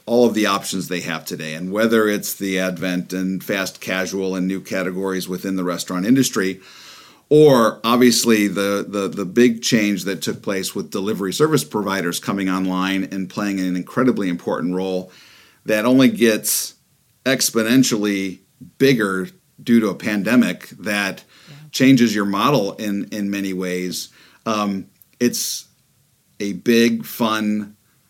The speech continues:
Speaker 1: at
Speaker 2: Mm-hmm.
Speaker 1: times frustrating challenge
Speaker 2: <laughs>
Speaker 1: to really stay on top of what they're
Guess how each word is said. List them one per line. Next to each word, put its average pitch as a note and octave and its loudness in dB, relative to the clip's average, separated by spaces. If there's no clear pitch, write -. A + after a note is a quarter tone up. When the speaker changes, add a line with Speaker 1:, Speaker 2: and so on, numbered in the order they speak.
Speaker 1:
at G3 -4
Speaker 2:
Mm-hmm. G3 -2
Speaker 1:
times A2 -2
frustrating A#2 2
challenge G2+ 2
Speaker 2:
<laughs> - -6
Speaker 1:
to G2 -2
really B2 6
stay A2+ 2
on G2 -2
top A2+ -2
of F2+ -6
what A#2 0
they're A2+ 2